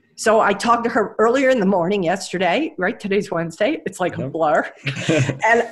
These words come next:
Speaker 1: and I talked to her, and then a couple hours later, I was able to do the Instagram Live because I f-, was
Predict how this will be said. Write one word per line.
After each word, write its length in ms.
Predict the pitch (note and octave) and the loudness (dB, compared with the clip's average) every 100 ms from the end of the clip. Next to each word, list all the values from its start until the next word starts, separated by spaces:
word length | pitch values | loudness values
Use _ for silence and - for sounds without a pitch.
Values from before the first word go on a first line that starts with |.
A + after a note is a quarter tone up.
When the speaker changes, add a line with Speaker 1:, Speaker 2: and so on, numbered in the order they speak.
| - | 2
Speaker 1:
and 140 | A#3+ | 4
I 100 | A3+ | 4
talked 260 | A3 B3+ C#4+ | 4 2 4
to 60 | |
her, 80 | C#4+ | 4
and 180 | A#3 B3 | 4 4
then 80 | G#3+ | 4
a 60 | |
couple 220 | G#3 A#3 A#3+ | 2 2 4
hours 180 | G#3+ | 4
later, 160 | B3+ A3 | 2 2
I 120 | A#3 A#3 | 2 2
was 120 | A3+ | 2
able 180 | G#3+ G#3+ | 0 -2
to 100 | A#3 | 0
do 120 | D4+ | 2
the 80 | F4+ | 2
Instagram 560 | F4+ - A3 A#3 G#3+ F#3+ | 2 -2 -2 0 0 0
Live 340 | F3+ F#3 E4+ - - - - | 0 0 0 -6 -20 -18 -8
because 240 | A3+ C4+ | -2 0
I 80 | C4 | 0
f-, 140 | C#4 - - | -2 -6 -6
was 240 | G3 G#3+ | 0 0